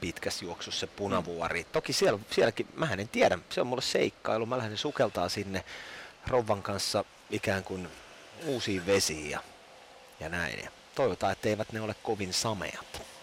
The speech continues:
Speaker 2: Ei ne todellakaan, mut yksi semmonen asia, mistä mä haluaisin jutella sun kanssa,
Speaker 1: Anna
Speaker 2: on
Speaker 1: mennä.
Speaker 2: vielä,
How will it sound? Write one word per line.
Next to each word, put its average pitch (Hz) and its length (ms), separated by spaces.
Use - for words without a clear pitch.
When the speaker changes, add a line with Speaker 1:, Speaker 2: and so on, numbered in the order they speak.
Speaker 2:
Ei 147 280
ne 113 60
todellakaan, 117 540
mut 135 140
yksi 269 180
semmonen 151 260
asia, 147 180
mistä 120 200
mä 120 60
haluaisin 123 300
jutella 110 240
sun 101 200
kanssa, 98 120
Speaker 1:
Anna 113 120
Speaker 2:
on 98 60
Speaker 1:
mennä. 104 140
Speaker 2:
vielä, 107 200